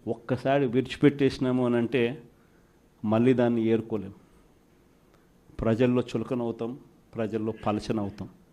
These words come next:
ఇది ప్రతి ఒక్కరూ కూడా గుర్తుపెట్టుకోండి. కష్టాలు అన్నటివి ఎల్లకాలం ఉండవు.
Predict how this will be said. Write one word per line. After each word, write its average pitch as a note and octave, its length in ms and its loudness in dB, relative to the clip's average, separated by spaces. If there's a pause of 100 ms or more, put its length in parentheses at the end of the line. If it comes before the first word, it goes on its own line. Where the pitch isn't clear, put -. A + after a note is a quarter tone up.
(840)
ఇది G#2+ 100 -10
ప్రతి A#2 260 -4
ఒక్కరూ A2+ 380 6
కూడా C3+ 280 4
గుర్తుపెట్టుకోండి. G2+ 680 -6 (1300)
కష్టాలు C#3+ 460 8
అన్నటివి C#3 440 8
ఎల్లకాలం B2+ 640 6
ఉండవు. G#2+ 220 -4